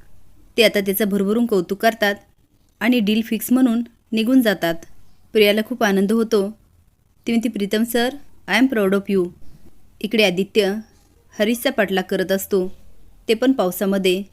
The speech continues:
तेवढ्यात रिक्षा येते आणि हरीश रिक्षात बसतो आणि निघून जातो. त्याच वेळेस इकडे पारू मंगळसूत्र काढते आणि म्हणते, "खरं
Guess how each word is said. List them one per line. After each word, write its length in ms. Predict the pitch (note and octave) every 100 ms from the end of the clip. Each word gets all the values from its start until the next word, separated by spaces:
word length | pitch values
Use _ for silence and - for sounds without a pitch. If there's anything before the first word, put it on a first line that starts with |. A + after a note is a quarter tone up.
| _ _ _ _ -
तेवढ्यात 320 | G3+ A3 G#3
रिक्षा 240 | F#3+ -
येते 420 | G#3 G#3 G#3 G#3 - _ _
आणि 180 | G3+ A3+
हरीश 420 | G#3+ G#3+ A3 - - -
रिक्षात 340 | F#3 G3 - G#3+
बसतो 500 | G#3+ A#3 B3 A3 - _
आणि 160 | A3 B3+
निघून 280 | C#4 G3 G3
जातो. 520 | F#3 F3 F3 F#3+ - - - -
त्याच 240 | G#3+ G#3
वेळेस 200 | G#3+ G#3+
इकडे 340 | G#3 G3+ G3+ A3 - _ _ _ -
पारू 200 | G#3 B3+
मंगळसूत्र 560 | A#3 G3 F#3+ G3 G#3
काढते 540 | G3+ F3+ F3 F#3 F3 - - - - -
आणि 160 | G#3
म्हणते, 400 | G#3+ A#3 A#3 G#3 A3 _ _ _ _ _ -
"खरं 160 | A#3